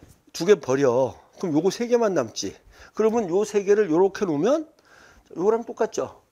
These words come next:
요거랑 칸이 똑같잖아. 여기가 건궁, 응? 여기에 중궁, 건궁, 태궁,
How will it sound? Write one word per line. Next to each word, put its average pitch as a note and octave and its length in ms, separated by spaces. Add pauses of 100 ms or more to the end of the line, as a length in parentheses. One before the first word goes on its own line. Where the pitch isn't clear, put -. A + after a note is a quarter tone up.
(160)
요거랑 G3 300
칸이 A#3 280
똑같잖아. C#3+ 600 (460)
여기가 A3+ 540 (920)
건궁, G3+ 560 (600)
응? D4 200 (840)
여기에 A3+ 260
중궁, G3+ 720
건궁, E3+ 600 (720)
태궁, A3+ 520